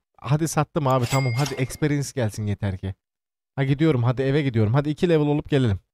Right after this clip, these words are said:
Ulan sabah oldu dedik. İnsanlar dedik, araba maraba dedik. Hiçbirinde araba yok. Ne yapacağız la biz? Araba pazarı mı açıldı? Aa,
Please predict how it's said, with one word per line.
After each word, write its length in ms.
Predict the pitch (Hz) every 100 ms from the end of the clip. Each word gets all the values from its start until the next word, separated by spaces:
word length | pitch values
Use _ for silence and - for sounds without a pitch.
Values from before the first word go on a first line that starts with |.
| _ _ _ _ _
Ulan 220 | 113 123
sabah 380 | 113 113 120 131
oldu 280 | 143 131 139
dedik. 400 | 123 139 - - _ _ _ _ 110 104 104 -
İnsanlar 720 | 123 120 117 131 139 143 127
dedik, 200 | 131 135
araba 300 | 120 120 120
maraba 380 | 127 123 127 139
dedik. 220 | 127 143 - -
Hiçbirinde 680 | 120 - 147 139 139 123
araba 260 | 139 139 135
yok. 180 | 143 113
Ne 60 |
yapacağız 360 | 113 139 151 131
la 100 | 180
biz? 220 | 107 - _ _ - - _ _ _
Araba 240 | - 120 135
pazarı 300 | 139 127 160
mı 80 | 143
açıldı? 380 | - 95 85 - _ _ _ _ _ _ _ _ _ _ _ _ _ _ _ _ _ _ _ _ _ _ _ _ -
Aa, 840 | 107 120 120 113 110 104 98 95